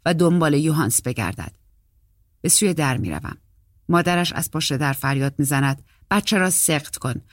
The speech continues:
بعد می‌توانی از نو شروع کنی." در راه رسیدن به اتومبیل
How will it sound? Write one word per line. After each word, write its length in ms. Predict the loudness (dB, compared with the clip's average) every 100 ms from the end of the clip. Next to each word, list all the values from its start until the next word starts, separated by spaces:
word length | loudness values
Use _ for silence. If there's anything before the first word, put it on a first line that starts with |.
| _ -2
بعد 260 | 0 2
می‌توانی 440 | 2 0 0 2 2
از 180 | 2 2
نو 280 | 4 4
شروع 320 | 2 0 -2 -2
کنی." 340 | -4 -8 -10 _ _ _ _ _ _ _ _ _ _ _
در 140 | 0
راه 200 | 2 2
رسیدن 440 | 2 0 0 0 0
به 60 |
اتومبیل 640 | -2 -2 0 0 0 -2